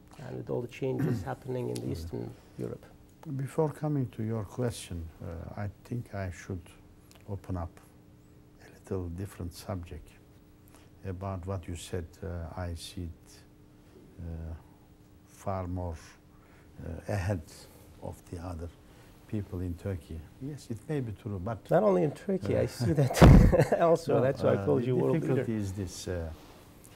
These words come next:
Speaker 2: taking example of economy. I saw many, many years ago that the only solution was the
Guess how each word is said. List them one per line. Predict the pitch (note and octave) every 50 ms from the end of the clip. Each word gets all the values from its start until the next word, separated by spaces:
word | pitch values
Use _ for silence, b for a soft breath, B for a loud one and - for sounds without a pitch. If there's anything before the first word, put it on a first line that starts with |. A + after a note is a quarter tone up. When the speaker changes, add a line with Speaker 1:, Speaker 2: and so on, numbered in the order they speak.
| B B B B - -
Speaker 2:
taking | - D#3 D#3+ D#3+ - C#3+ B2
example | A2+ G#2 F#2 - A#2 B2 B2 A2 - - G2+ G2
of | F2+ E2 -
economy. | F#2 F2 - - F#2+ F#2 F2 D#2+ D2 D2 D2+ - - - - - - - - - - - - - - - - - - - - - - - - - - - - - - -
I | A#2 A2+ A2+
saw | - - - - C3+ C3 C3+ C#3+ -
many, | A2+ A2+ A2+ A2 G#2+
many | G#2 G2+ G2+ G2 F#2+
years | F2+ F2+ G#2+ A#2 A#2 G2+ F#2
ago | F2 D2+ D#2 E2+ F2 E2+ E2
that | F2 F2 E2 - - - - - - B B B B B B -
the | - F#2+
only | G#2 A#2 B2+ A#2 A2 F#2+
solution | - - A2 G#2+ G2+ G2 E2 - - F#2 F#2
was | F2+ F2+ E2 D#2 D2+
the | D#2 F2 F#2